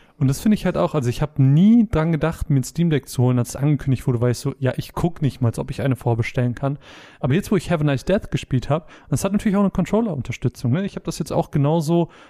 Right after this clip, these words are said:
mit Xbox-Controller gespielt, wie ich's an der Konsole hätte gespielt. Wenn ich aber jetzt vorstelle, das Spiel im Early Access, wo es noch nicht für Switch,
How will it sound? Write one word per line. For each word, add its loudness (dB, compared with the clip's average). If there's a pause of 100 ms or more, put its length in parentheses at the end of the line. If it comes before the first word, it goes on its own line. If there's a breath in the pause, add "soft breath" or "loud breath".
(140 soft breath)
mit 0
Xbox-Controller -2
gespielt, -4
wie -2
ich's -6
an -2
der 0
Konsole 0
hätte -2
gespielt. -2 (640 soft breath)
Wenn 0
ich -2
aber 2
jetzt -2
vorstelle, -2 (120)
das -4
Spiel 0 (800)
im 4
Early 2
Access, -8
wo 4
es -2
noch 0
nicht 2
für 2 (220 soft breath)
Switch, -2